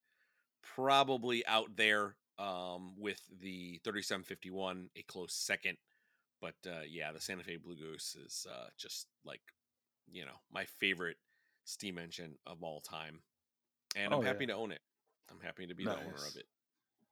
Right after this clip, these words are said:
Speaker 1: Yeah.
Speaker 2: I think 'cause, you know, that set, I think it's really cool 'cause it pops at you. You know, the two-tone blue, really, it's,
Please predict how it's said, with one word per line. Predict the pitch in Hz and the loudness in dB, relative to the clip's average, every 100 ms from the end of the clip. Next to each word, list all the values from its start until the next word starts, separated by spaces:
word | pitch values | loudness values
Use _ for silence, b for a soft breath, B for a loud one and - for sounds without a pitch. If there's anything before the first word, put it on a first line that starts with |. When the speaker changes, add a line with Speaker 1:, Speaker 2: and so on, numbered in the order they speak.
| _ | _
Speaker 1:
Yeah. | 76 | -2
Speaker 2:
I | 120 | 2
think | 160 233 | 2 4
'cause, | 190 165 147 | 6 6 6
you | |
know, | 135 127 120 - - - | 6 6 6 0 -16 6
that | 127 175 | 6 6
set, | - 147 | 8 10
I | 131 | 10
think | - 170 135 | 8 2 0
it's | - 123 | 0 4
really | 131 113 | 4 6
cool | - 127 | 6 4
'cause | - 113 | 4 0
it | 110 - | -2 4
pops | 143 135 - | 8 8 8
at | 110 101 - | 4 4 -4
you. | 80 73 | -6 -6
You | 107 | 0
know, | 107 | 0
the | 95 110 | 0 2
two-tone | - 135 131 117 | 4 6 6 4
blue, | 107 117 120 110 | 8 10 10 10
really, | 123 120 110 | 8 10 10
it's, | 110 - - | 8 4 -2